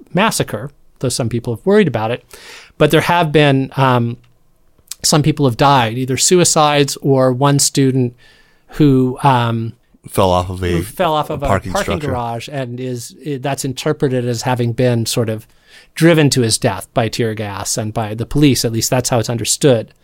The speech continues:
Speaker 1: by a lot of, um, the students, um, there. And so this was a moment of silence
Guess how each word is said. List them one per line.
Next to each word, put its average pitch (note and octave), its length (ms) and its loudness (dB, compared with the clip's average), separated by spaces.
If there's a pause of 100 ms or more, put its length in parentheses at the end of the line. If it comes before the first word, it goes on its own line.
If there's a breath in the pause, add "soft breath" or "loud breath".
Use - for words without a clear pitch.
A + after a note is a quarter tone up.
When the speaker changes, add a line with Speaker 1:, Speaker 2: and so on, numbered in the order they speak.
(360 soft breath)
Speaker 1:
by A#2+ 140 0
a A#2 100 0
lot G#2+ 220 -4
of, A2+ 220 -12
um, A2+ 180 -4
the A2+ 60 -6
students, C3+ 640 -4
um, A2+ 260 -6
there. B2 300 -10 (340 loud breath)
And D3 140 2
so C#3 80 4
this D3 160 4
was C#3+ 120 2
a C#3+ 40 2
moment C3+ 260 4
of B2 60 -4
silence B2 680 0